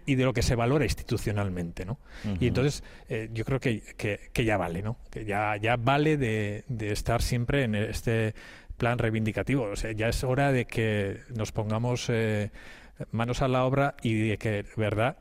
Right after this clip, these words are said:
Speaker 1: haya un reconocimiento público a este, a todo este trabajo y que las comunidades tengan espacio y financiación para que a través de la danza se siga haciendo lo que siempre se ha hecho, que ha sido cohesionar la sociedad.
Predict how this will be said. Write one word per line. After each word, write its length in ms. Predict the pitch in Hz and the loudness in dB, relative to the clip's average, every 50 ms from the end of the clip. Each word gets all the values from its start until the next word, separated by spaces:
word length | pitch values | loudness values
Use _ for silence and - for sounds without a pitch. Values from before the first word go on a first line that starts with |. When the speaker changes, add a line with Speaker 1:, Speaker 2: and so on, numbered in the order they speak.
| - - | -10 -6
Speaker 1:
haya 220 | - 113 113 123 131 | -2 0 0 0 0
un 60 | 120 | 0
reconocimiento 720 | 120 113 - 117 104 95 - - 107 107 120 120 - 127 - | -2 -2 -2 -2 -2 -2 0 0 0 0 -2 -2 -2 -4 -2
público 560 | - - 131 151 127 107 - - 98 92 95 | 0 0 2 2 2 0 -2 -2 -2 -2 -2
a 220 | 98 101 101 101 | -2 -4 -4 -4
este, 200 | 101 - - - - | -4 -4 -6 -8 -8
a 80 | - - | -6 -4
todo 180 | 123 123 139 | -2 0 0
este 240 | 135 - - 139 120 | 0 0 0 0 0
trabajo 520 | - - 110 107 113 120 - - 160 165 - - - - - - - - - - | 0 0 0 0 0 0 -2 -2 -4 -4 -4 -10 -20 -20 -20 -20 -20 -20 -20 -8
y 40 | |
que 120 | - - 113 | -4 -2 0
las 200 | 107 120 117 - | 2 2 2 0
comunidades 720 | - 131 120 113 110 113 117 123 139 139 143 - - - - - - - | 0 0 0 0 2 2 2 2 4 4 2 2 0 -2 -8 -12 -6 -2
tengan 400 | 135 127 135 143 131 143 151 - - - - - - | 0 0 2 2 0 0 -2 -6 -10 -18 -20 -10 -4
espacio 800 | - 147 - - - - 151 147 147 - - 156 160 180 190 - - - - - | 0 2 2 2 2 2 2 2 2 2 2 2 2 2 0 -2 -8 -20 -10 -4
y 240 | - 160 165 185 - - - - - - - - - | 0 2 2 2 0 -4 -12 -20 -20 -20 -20 -20 -18
financiación 1040 | - - - 123 113 101 95 92 - - - 104 95 95 - - 123 123 131 139 147 - - - - - - - - - - | -12 -6 -2 0 0 0 0 -2 -4 -4 -4 -2 -2 -2 0 0 0 0 0 -2 -4 -6 -10 -20 -20 -20 -20 -20 -20 -10 -4
para 200 | - 113 104 107 | -2 0 0 0
que 80 | - 117 | 0 -2
a 60 | 104 | 0
través 240 | - 113 104 107 110 | 0 2 2 2 4
de 100 | 120 120 | 2 2
la 80 | 120 113 | 4 2
danza 300 | 107 113 113 - 131 117 | 2 2 0 0 -2 -2
se 140 | - - - | -2 -2 -2
siga 500 | - - 113 - 110 113 110 110 107 104 | -2 -2 0 0 2 2 2 2 2 2
haciendo 460 | 98 101 - 117 110 113 120 127 135 | 0 0 0 0 0 0 0 0 0
lo 120 | 123 110 | 0 0
que 120 | - - 98 | -2 -2 -2
siempre 320 | - 123 107 104 113 101 | -2 -2 -2 -2 -2 -2
se 100 | - 107 | 0 0
ha 40 | 101 | -2
hecho, 180 | - - 104 - | -2 -4 -4 -2
que 80 | 104 | -2
ha 60 | 98 | -2
sido 280 | - - 104 98 110 - | -2 -2 -2 -2 -2 -2
cohesionar 460 | - 101 90 - - 98 104 104 92 | -2 -4 -4 -4 -4 -4 -2 -2 -2
la 80 | 101 92 | -2 -2
sociedad. 380 | - - 92 - - - - | -4 -6 -10 -10 -12 -14 -16